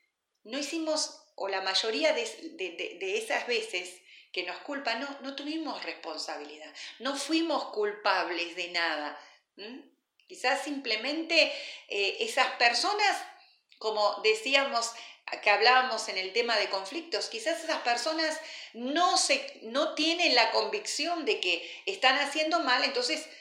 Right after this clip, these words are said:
empiezan a culparnos. Y nosotros asumimos esas culpas y vivimos nuestra vida con culpas.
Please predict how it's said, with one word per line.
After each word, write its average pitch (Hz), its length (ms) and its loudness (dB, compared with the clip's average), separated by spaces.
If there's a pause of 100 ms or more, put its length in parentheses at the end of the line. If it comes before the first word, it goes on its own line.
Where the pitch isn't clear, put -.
(340)
empiezan 247 420 -4
a 302 80 0
culparnos. 233 800 -2 (200)
Y 311 100 -2
nosotros 392 460 2
asumimos 381 640 2
esas 208 300 -2
culpas 170 460 -6 (220)
y 254 80 -2
vivimos 359 560 2 (240)
nuestra 269 440 6
vida 330 300 6
con 254 200 0
culpas. 330 800 6